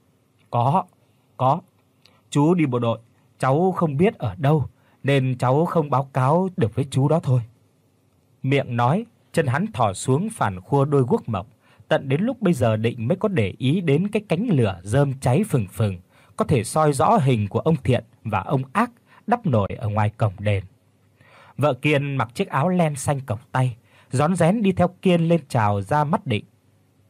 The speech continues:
Trời đã tối, Kiên châm ngọn đèn, hắn vừa kêu to bấc đèn vừa lúng búng. "Chú đấy."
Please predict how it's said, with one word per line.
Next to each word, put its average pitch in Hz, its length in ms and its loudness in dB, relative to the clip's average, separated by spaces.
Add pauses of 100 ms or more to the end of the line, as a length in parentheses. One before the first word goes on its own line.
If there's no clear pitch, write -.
Trời 104 200 0
đã 104 120 -4 (120)
tối, 143 260 2 (420)
Kiên 151 300 2
châm 139 240 -2
ngọn 110 160 0
đèn, 101 260 -4 (380)
hắn 202 220 -2
vừa 156 200 4
kêu 180 400 2
to 175 240 4
bấc - 320 -2
đèn 113 280 0 (180)
vừa 104 260 0
lúng 131 300 0
búng. 151 180 2 (640)
"Chú 139 140 0
đấy." 190 160 2